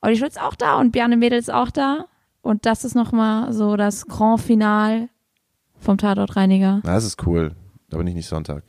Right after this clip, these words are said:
Speaker 2: Gibt's da
Speaker 1: Ja.
Speaker 2: noch Karten für? Nein.
Speaker 1: Nee, die waren binnen von ein paar Stunden ausverkauft.
Speaker 2: Ah, ich krieg auch nix mit, Alter.
Speaker 1: Ich hatte Glück und saß rechtzeitig am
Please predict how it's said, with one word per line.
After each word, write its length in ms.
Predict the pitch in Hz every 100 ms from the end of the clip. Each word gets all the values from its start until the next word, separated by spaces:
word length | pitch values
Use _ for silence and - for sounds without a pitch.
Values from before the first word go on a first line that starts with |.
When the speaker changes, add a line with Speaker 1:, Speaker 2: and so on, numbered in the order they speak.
| -
Speaker 2:
Gibt's 160 | 104
da 60 | 98
Speaker 1:
Ja. 40 | 95
Speaker 2:
noch 60 |
Karten 240 | 107 113 -
für? 280 | 123 117 117 -
Nein. 180 | 73 196
Speaker 1:
Nee, 400 | 190 180 180 180 - -
die 120 | 190
waren 300 | 185 185 185
binnen 220 | 190 180
von 140 | - 180
ein 20 |
paar 100 | 180
Stunden 280 | - 180 180
ausverkauft. 560 | 185 - 190 190 180 156
Speaker 2:
Ah, 680 | 165 82 85 87 90 90 92
ich 80 |
krieg 180 | - 139
auch 100 | 143
nix 220 | 143 175 151
mit, 220 | 202 143
Alter. 420 | 120 120 107 78
Speaker 1:
Ich 120 | - 208
hatte 160 | 220
Glück 240 | 214 269 262
und 100 | 226
saß 200 | 214 208
rechtzeitig 420 | 196 196 180 175
am 340 | 175 175 185